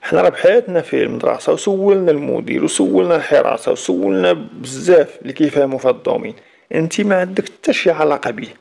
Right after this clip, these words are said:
ما هو كيقري معاك في نفس الفصل الدراسي، يعني، ما شادينش واحد، واحد، واحد المستوى معين، مثلًا، اللي غتهضري معاه على ود تلامذ مشتركين بيناتكم،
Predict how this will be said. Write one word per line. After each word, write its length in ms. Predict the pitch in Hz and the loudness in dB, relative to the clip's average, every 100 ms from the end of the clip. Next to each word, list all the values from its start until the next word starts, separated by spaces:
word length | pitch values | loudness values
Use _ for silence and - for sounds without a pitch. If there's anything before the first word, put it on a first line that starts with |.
| _ _ _ _ _ _ - | _ _ _ _ _ _ -4
ما 340 | 165 202 196 | 2 4 4
هو 460 | 170 180 170 180 170 | 2 0 4 4 4
كيقري 520 | 170 160 156 143 151 | 0 -2 -2 0 0
معاك 280 | 131 135 139 | 2 -2 -2
في 160 | - | -4
نفس 360 | 139 131 - - | -2 -2 -4 0
الفصل 640 | 131 127 - - 143 - | 2 2 -2 -4 -6 -4
الدراسي، 560 | 123 143 131 143 139 135 - | -8 -2 0 0 -2 -12 -8
يعني، 160 | 131 131 | -4 -2
ما 80 | |
شادينش 480 | 139 135 127 143 135 | 0 0 0 -4 -2
واحد، 540 | - 123 113 - 123 104 - - - _ _ - | -4 -4 -2 2 2 0 -12 -20 -20 _ _ 0
واحد، 420 | - 127 127 131 131 127 120 120 107 | 0 0 -4 0 4 4 4 2 0
واحد 160 | 107 165 | -6 -4
المستوى 440 | 170 - 165 147 | -2 2 4 4
معين، 500 | 135 120 120 120 120 | 2 -2 -2 -4 -4
مثلًا، 480 | 123 - 120 120 107 - - - - | -6 -4 -4 -4 -6 -16 -20 -20 -2
اللي 120 | 120 | 2
غتهضري 500 | 135 - 135 123 131 | 2 2 -4 -2 -4
معاه 480 | 120 120 123 120 120 | -2 -2 -2 -2 -2
على 240 | 120 131 | 0 2
ود 520 | 127 120 - - 123 - | 2 0 -6 0 0 -2
تلامذ 680 | - 131 123 123 117 123 123 | 0 2 2 -4 -4 -2 -2
مشتركين 680 | - - 127 123 - 120 117 | -2 -2 0 0 -2 -8 -6
بيناتكم، 520 | 120 156 151 - | 0 0 0 -4